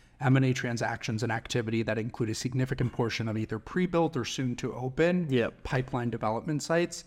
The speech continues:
Speaker 1: there is no consensus nor consistency as to people, as to how people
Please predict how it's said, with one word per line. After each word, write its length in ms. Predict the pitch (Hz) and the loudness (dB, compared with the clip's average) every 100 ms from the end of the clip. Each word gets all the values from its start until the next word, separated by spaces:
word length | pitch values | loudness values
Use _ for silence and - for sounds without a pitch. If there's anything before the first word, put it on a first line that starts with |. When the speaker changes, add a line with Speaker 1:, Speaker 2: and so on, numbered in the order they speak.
| - - _ _ _ - _ - - | -18 -20 _ _ _ -20 _ -20 -12
Speaker 1:
there 340 | 135 135 143 | 0 4 4
is 220 | 135 127 127 | 4 2 -2
no 420 | 127 139 147 175 | 2 4 6 6
consensus 800 | 190 160 131 123 117 - 110 - | 4 2 2 0 -2 -2 -4 0
nor 160 | 143 127 | 0 2
consistency 880 | 131 113 - 117 - 107 - 104 107 | 0 -2 -2 -2 -2 -2 -2 -4 -4
as 160 | 131 | -4
to 80 | - | -6
people, 420 | - - 113 123 - - - | -6 -4 -2 -4 -8 -16 -8
as 100 | 127 | -2
to 60 | 120 | 0
how 340 | - 143 143 | 2 2 2
people 500 | 135 127 - 95 | 0 -2 -2 -6